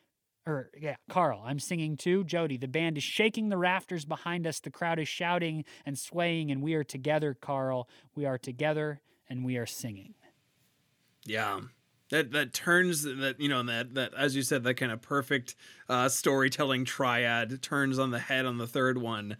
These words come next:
Speaker 2: the, the way the dreams have been going and the development even that we have seen of their friendship. Though, though, though this is,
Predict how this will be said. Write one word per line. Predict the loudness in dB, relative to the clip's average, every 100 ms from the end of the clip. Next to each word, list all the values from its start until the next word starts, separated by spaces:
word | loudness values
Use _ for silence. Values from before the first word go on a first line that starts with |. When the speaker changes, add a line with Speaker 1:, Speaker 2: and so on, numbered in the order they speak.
| -14 -20 _
Speaker 2:
the, | 2 2 2
the | -4 -2 0
way | 2 2
the | 2 2
dreams | 2 2 2
have | 0
been | 2
going | 2 2 2 0
and | 0
the |
development | 2 4 6 6 4 2 0
even | 0 4
that | 4 4
we | 4 6
have | 4 2
seen | 0 0 0 -4 -6 -6 0
of | 0
their | 2 0
friendship. | 0 -2 -2 -8 -8 -4
Though, | 2 4 4
though, | 4 6 4 2
though | 2 2
this | 2 2
is, | 2 0